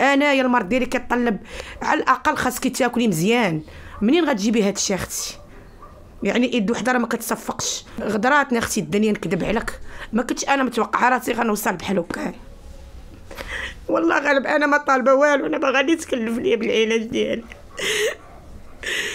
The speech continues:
ما نكذبش عليك، هو كلشي تخلى عليا الصراحه. كون بقات الشركه خدامه، كون على الاقل غادا تعاوني. ما نكذبش عليك اختي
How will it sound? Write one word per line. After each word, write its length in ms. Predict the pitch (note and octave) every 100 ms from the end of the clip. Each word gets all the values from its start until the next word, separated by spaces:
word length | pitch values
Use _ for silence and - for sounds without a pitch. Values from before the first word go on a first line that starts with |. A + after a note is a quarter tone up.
| - - - - - C#4
ما 60 |
نكذبش 420 | D#4+ D4 E4+ E4+
عليك، 240 | C5+ C5+ -
هو 240 | C4 C4+
كلشي 300 | C4 C#4+ -
تخلى 380 | F4 - D4+ C#4
عليا 360 | A#3 A3+ A#3 B3
الصراحه. 720 | C4 - D4 C4+ A#3+ - - - - - - - - - - -
كون 140 | F4+
بقات 260 | C#4+ - E4
الشركه 500 | F4 - E4+ D#4 D#4+
خدامه، 500 | C4+ A3 D4 D4+ D#4
كون 220 | - D4+
على 160 | D4 C#4+
الاقل 400 | - - - C#4+
غادا 200 | C4 C4
تعاوني. 680 | C4 B3+ C4+ C4+ C4 C4+ A#3+
ما 220 | G3 G#3+ - - - - - -
نكذبش 460 | - - - -
عليك 300 | A3 G#3+ A#3
اختي 320 | B3+ - -